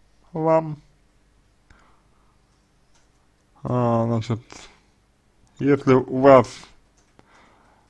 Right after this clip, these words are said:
остались, а, дополнительные вопросы, вы можете задать мне их в личку.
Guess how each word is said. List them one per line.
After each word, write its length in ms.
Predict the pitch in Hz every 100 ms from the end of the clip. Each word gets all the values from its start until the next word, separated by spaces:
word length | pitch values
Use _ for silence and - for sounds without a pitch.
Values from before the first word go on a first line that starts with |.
| _ -
остались, 540 | 123 120 135 120 110 - - _ _ _ _ _ _ _ _ _ _ _ _ _ - - 101
а, 240 | 117 113 110 - _ _ _ _ _ _
дополнительные 840 | 131 127 147 143 139 - 117 117 - - -
вопросы, 640 | 147 151 185 233 233 185 170 _ _ _ _ - - - - _ _ _ _ _ _ _ _ _ _ _ _ _ _ _ _ _ _ _
вы 160 | 165 185
можете 600 | 180 165 - 156 147 135 - - - - 110 - -
задать 540 | - 127 147 147 127 117
мне 260 | 131 131
их 260 | 127 127 - - - _ _ _ _ - - _ _
в 120 | -
личку. 520 | 160 214 - - 190